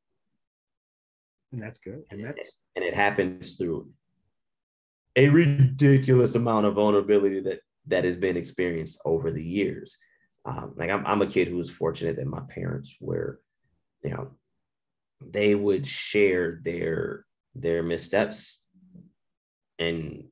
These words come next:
Speaker 2: some epic missteps in some cases. They would share them openly with me. Um, and,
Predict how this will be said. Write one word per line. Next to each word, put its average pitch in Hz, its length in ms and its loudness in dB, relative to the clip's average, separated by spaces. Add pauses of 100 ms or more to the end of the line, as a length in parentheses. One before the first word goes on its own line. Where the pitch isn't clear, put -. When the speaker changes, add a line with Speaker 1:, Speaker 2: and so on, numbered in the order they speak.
Speaker 2:
some 71 500 -10 (640)
epic 104 280 0
missteps 82 380 -6
in - 60 -10
some 82 200 -8
cases. - 460 -8
They 78 100 -2
would 80 140 -4
share 85 180 0
them - 200 -4
openly 123 360 2
with - 200 -6
me. - 220 -14 (640)
Um, - 460 -8 (880)
and, 92 520 -2